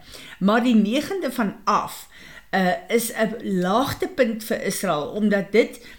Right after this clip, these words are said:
bekend staan as 'n baie negatiewe datum in die land. En die negende van Af is die,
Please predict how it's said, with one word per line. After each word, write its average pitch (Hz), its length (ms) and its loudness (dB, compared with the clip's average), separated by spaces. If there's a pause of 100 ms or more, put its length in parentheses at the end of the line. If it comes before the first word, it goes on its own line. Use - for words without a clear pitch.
(140)
bekend 330 560 -2
staan 226 480 -2
as 208 280 -6
'n 220 300 0 (220)
baie 202 440 0
negatiewe 220 880 2
datum 180 520 2
in 202 200 0
die 190 220 2
land. 147 360 -4 (380)
En 214 180 4
die 220 160 2
negende 269 460 -2
van - 300 -4
Af 240 260 -2
is 202 160 -4
die, - 280 -6